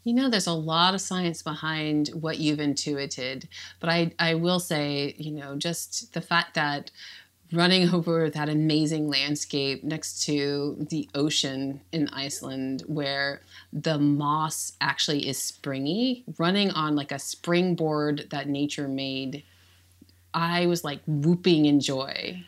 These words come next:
And it was the first time I had felt that much joy while running. Um, and at that juncture,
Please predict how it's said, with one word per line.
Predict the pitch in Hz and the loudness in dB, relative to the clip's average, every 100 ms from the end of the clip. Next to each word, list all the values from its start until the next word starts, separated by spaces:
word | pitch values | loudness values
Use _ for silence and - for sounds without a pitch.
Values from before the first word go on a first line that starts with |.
| - _ - | -20 _ -2
And | 156 147 143 147 | 0 2 2 0
it | 113 | -2
was | 151 | -2
the | 151 | -4
first | 165 - 185 - | -6 -4 -4 -4
time | 170 160 147 | -4 -2 -2
I | 139 | -4
had | 147 143 | -4 -8
felt | 139 135 | -6 -4
that | 147 147 | -4 -2
much | 165 143 | -4 -4
joy | 143 - 143 139 139 139 143 | -8 -4 -4 -4 -4 -4 -6
while | - 139 135 | -2 0 0
running. | 135 143 147 135 127 131 - _ - - _ _ - | -4 -4 -2 -4 -6 -8 -14 _ -20 -20 _ _ -8
Um, | 156 147 139 | -4 -2 -4
and | - 143 | -2 0
at | 147 | 0
that | 151 196 180 | 0 0 0
juncture, | 151 147 151 143 143 143 | -2 -2 -2 -2 -4 -4